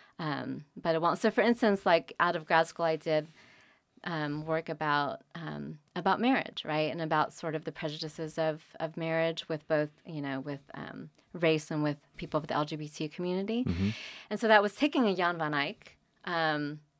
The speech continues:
Speaker 1: you know, and taking all of those gestures, those symbols, you know, um, but then omitting them and just showing people really ro-, unromanticized within a family.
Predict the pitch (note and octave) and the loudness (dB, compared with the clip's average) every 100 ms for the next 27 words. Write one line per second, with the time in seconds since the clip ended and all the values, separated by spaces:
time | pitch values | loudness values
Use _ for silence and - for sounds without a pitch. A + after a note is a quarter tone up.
0 | _ F#3 E3+ E3 D#3+ F3 - G#3 G3+ - | _ -6 0 0 0 -2 -4 -2 0 2
1 | F3+ F#3+ F3+ F3+ E3+ E3 D#3+ - - D#3+ | 2 2 -2 0 2 2 0 -8 -14 -18
2 | D#3 F3+ E3+ - - C#3+ D#3 E3+ - - | -2 2 2 0 -4 -6 -6 -8 -8 -6
3 | F#3+ F3 D3+ D3+ E3 - F3 D#3 D3+ D3+ | -4 -2 -2 -2 -6 -10 -6 -2 0 0
4 | D#3 - E3+ D#3+ D#3 - - - F3+ E3+ | -2 -4 -4 -4 -4 -8 -10 -8 -4 -2
5 | E3 D#3+ G3 F#3+ D3 C#3 D3+ D3+ D#3+ - | 0 2 2 2 0 0 0 -2 -4 -8
6 | - - _ - F#3 E3 E3 - D#3+ D#3 | -18 -20 _ -4 0 2 0 -6 -4 -2
7 | D#3 D#3 D#3 D3+ D#3+ - E3 D#3 D#3 D3+ | 0 0 2 0 -2 -2 -4 -2 0 0
8 | D3+ D#3 - D3 D#3 D3+ D#3+ D3 D3 C3+ | -2 -4 -4 -4 -4 -8 -4 -4 -6 -6
9 | C3 C3+ - E3 | -6 -6 -10 -14